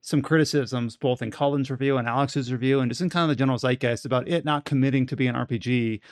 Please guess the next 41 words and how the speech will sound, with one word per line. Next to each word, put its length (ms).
I'll 200
admit, 480
when 140
I 60
read 240
that, 140
I 60
was 100
like, 160
"I 60
don't 320
know 220
what 240
that 240
means. 440
Like, 120
what, 260
what 60
does 100
that 120
criticism 500
mean?" 340
But 140
as 80
I 100
play 340
it, 220
it's 220
kinda 240
like 140
one 100
of 60
those 180
things 160
that 80
becomes 320
apparent 580
as 240
you 80
play 280
it. 180